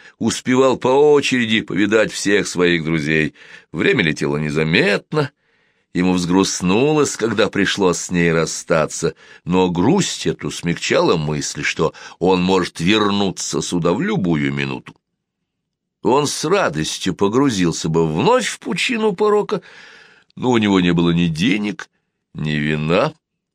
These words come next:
Он исходил все улицы в поисках своих друзей, Пилона и Дэнни, и Пабло,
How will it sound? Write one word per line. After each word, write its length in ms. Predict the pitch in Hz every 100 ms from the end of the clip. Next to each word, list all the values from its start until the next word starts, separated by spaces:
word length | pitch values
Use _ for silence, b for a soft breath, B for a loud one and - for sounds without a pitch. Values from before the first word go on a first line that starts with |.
| _ _ _ -
Он 220 | 80 107
исходил 480 | - 139 143 196 185
все 360 | - - 180
улицы 680 | 175 151 107 87 82 - 90
в 140 | -
поисках 500 | - 85 85 - 80
своих 320 | - 87 85 80
друзей, 460 | 85 80 85 80 B B -
Пилона 720 | 139 165 170 143 98 76 - B B B
и 220 | 131 180
Дэнни, 680 | 151 165 143 95 80 73 - B
и 240 | - 165 190
Пабло, 680 | - 180 185 156 117 104